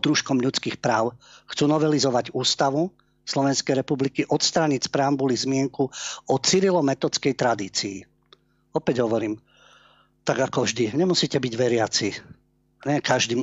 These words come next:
je veriaci v tom zmysle, že je presvedčený kresťan a, e, v akomkoľvek, teda v rámci kresťanstva, či je to,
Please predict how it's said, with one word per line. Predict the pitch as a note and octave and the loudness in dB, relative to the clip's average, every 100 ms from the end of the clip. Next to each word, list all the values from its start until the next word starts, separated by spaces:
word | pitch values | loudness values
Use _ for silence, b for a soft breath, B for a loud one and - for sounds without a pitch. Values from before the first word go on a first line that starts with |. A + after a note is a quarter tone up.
| C3 | -2
je | A#2+ A#2+ | 0 2
veriaci | A#2 B2 B2 A#2 - B2 | 2 0 0 0 0 -2
v | - | 0
tom | B2+ A#2+ | 0 0
zmysle, | A#2+ A#2 B2 A#2 | 0 0 0 0
že | A2 - B B - | -2 -4 B B -4
je | |
presvedčený | B2+ B2+ - A#2+ - A2 - | 0 2 2 0 2 0 0
kresťan | A#2+ A2 - A2 A2 | 0 0 0 0 0
a, | F#2+ | -2
e, | B B B B A2+ G#2+ G#2 G#2+ B2+ C3+ - - - _ | B B B B -2 0 -2 -6 -10 -12 -14 -20 -20 _
v | B2 | 0
akomkoľvek, | - A2+ - A2+ G2+ G#2 - - | 2 0 2 0 0 -2 -4 -8
teda | - G#2 G#2 G2 | -6 0 0 0
v | - B2 | -2 -2
rámci | G#2 G#2 | 0 0
kresťanstva, | A2 A2+ G#2+ - G#2 - G2+ | -2 0 0 0 -2 -2 -2
či | - G#2+ | 0 -2
je | F#2 | -2
to, | - | -2